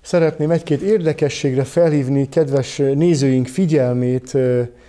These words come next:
azzal kapcsolatban, hogy a qumráni barlangokban, ami Jézus születése előtt négyszáz évvel, kétszáz évvel ezelőttről származó tekercseket tartalmazott többek között,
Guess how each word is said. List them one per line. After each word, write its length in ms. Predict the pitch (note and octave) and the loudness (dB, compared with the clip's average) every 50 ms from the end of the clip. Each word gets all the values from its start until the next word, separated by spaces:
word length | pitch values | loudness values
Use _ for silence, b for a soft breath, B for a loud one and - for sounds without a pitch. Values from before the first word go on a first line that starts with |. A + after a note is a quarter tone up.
| B B B B | B B B B
azzal 340 | - D#3+ D#3+ C3 C#3+ C3+ B2+ | -2 -2 0 2 0 0 0
kapcsolatban, 560 | - D#3 D3 D3 - - C#3 C3+ B2+ A#2+ C3 | 0 -4 -4 -4 -4 -4 -2 -2 -2 -2 -4
hogy 140 | C3 C3 B2 | -4 -2 -2
a 100 | C3 B2 - | -4 -6 -6
qumráni 580 | - - A3 A3+ G3 D#3 C#3+ B2+ B2+ B2+ C3 | -4 -4 -2 0 0 0 0 0 0 0 -2
barlangokban, 960 | C3 A#2+ D3 D3 D3 C3+ C3 B2+ A#2+ B2 A2+ B2 A#2 A2+ A2+ C3 C3 C3 C3 C#3 - | 0 0 0 0 0 0 0 0 -2 -2 -2 -2 -4 -2 -2 0 0 0 -2 -2 -4
ami 200 | D3 B2+ B2+ C3 | -2 -2 0 0
Jézus 500 | B2 B2 D3 G3+ A#3 G#3+ C#3+ B2 B2+ B2 | 0 -2 -2 -2 -4 -4 -4 -4 -6 -8
születése 680 | - - D#3+ D3+ C#3 B2+ B2 - C3+ B2+ A#2+ - - E3 | -6 -4 -2 0 0 -2 -2 -4 -4 -6 -4 -6 -6 -4
előtt 420 | D#3 D3 C#3 C3+ C3 B2+ C3+ - B B B B B B B | -2 0 0 0 -2 -2 -6 -14 B B B B B B B
négyszáz 800 | - C3 C#3+ E3+ F#3+ F#3 E3+ F3+ - - C#3+ B2+ B2 B2 A2+ D3+ | -2 0 2 2 2 2 0 -2 -4 -4 -2 -2 -2 -4 -4 -4
évvel, 600 | D3 C#3+ C3+ B2 A2 G#2+ B2 B2 B2 C3 C#3 C3+ B B B B B _ | -4 -2 -2 -2 -2 -2 -2 0 0 0 -2 -4 B B B B B _
kétszáz 760 | - - E3+ F3+ E3 F3 - - C#3 B2+ B2+ B2+ A#2 A#2+ - | -2 0 0 0 0 -2 -4 -2 0 0 2 0 0 -2 -2
évvel 800 | - D3+ C#3+ C#3+ C#3+ A#2+ A2 G#2+ A2 B2+ B2 B2 B2+ B2+ C3 C3 B2+ B B B B | 0 2 2 2 2 0 -4 -2 -2 0 0 2 2 0 0 0 -4 B B B B
ezelőttről 680 | _ D3+ D#3 C#3 D#3 C#3 C3 B2+ B2 - - B2 B2+ B2+ | _ 0 2 2 2 4 2 2 0 0 -2 0 0 0
származó 580 | B2 - - C#3+ C3+ C3+ C3+ C3 B2+ A2+ B2+ A#2+ | -2 -2 0 0 2 2 2 0 0 0 0 -2
tekercseket 840 | A#2+ - E3 D#3+ D#3+ - D3+ C3 A#2+ - - B2+ A#2+ - C3 B2 | 0 0 -2 -2 0 -2 -2 -2 -2 -4 -8 -10 -8 -8 -10 -10
tartalmazott 840 | - - C#3+ C3+ B2+ B2 - - C3 B2+ B2 B2 A2+ A#2+ D3 C#3+ - | -6 -6 -6 -6 -6 -6 -6 -4 -4 -2 -2 -2 0 -2 -2 -2 0
többek 380 | - C#3 C3 A#2 A#2+ B2 A#2 - | -2 -2 -2 0 -4 -6 -8 -6
között, 420 | - C3+ A#2 G#2+ B2+ D3+ D3+ - | -4 -4 -2 0 -2 -2 -2 -6